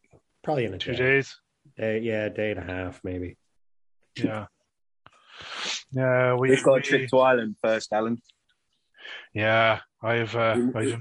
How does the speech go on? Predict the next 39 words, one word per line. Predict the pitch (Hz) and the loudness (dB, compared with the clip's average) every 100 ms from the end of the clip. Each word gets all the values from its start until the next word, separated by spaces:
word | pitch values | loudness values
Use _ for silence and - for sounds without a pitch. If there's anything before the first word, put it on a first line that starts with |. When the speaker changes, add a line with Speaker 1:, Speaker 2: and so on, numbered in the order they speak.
| - | 4
Speaker 3:
we | 123 | 6
need | 127 123 | 6 4
to | |
Speaker 2:
mission. | |
Speaker 3:
get | 123 120 | 4 6
metal | 127 110 | 6 4
detecting | 107 - 117 - 107 104 | 0 0 -2 0 -2 0
for | 107 | 2
a | |
weekend | 101 110 104 107 101 | 2 2 2 2 2
in | 104 | 2
Ireland | 110 95 92 | 2 0 -2
first. | - 95 - - - - - - _ _ - - - | 0 0 -2 -14 -20 -18 -18 -20 _ _ -20 -8 0
Speaker 2:
I | 151 | 4
have | 190 175 | 4 2
my | 180 | 0
metal | 170 175 170 156 | 2 2 0 -4
detector | 139 135 165 156 143 | -6 -2 0 0 -2
ready. | 139 147 143 104 - _ | 0 0 0 -2 -4 _
I | 107 | -6
have | 120 139 - | 0 0 -2
to | 123 | -6
go | 135 | -4
down. | 127 131 127 123 | 2 4 4 4
I, | 127 123 - - - - - - - _ _ _ _ _ - - - | 0 -2 -8 -18 -20 -20 -20 -20 -20 _ _ _ _ _ -20 -20 -6
so | 139 131 120 - - _ _ _ - | 0 0 0 -4 -14 _ _ _ -10
my | 131 131 | -2 0
home | 120 151 160 | 2 0 0
place | 139 139 131 - | 0 0 0 -4
is | 120 | -6
in | 127 | -6
the | 123 | -4
middle | 123 117 | -4 -2
of | 110 | -4
nowhere | 107 110 104 98 98 | -4 -4 -4 -2 -4
in | 98 | -6
the | 101 | -6
northwest | 107 107 - - 104 - - | -4 -4 -6 -6 -6 -6 -12
of | 92 | -14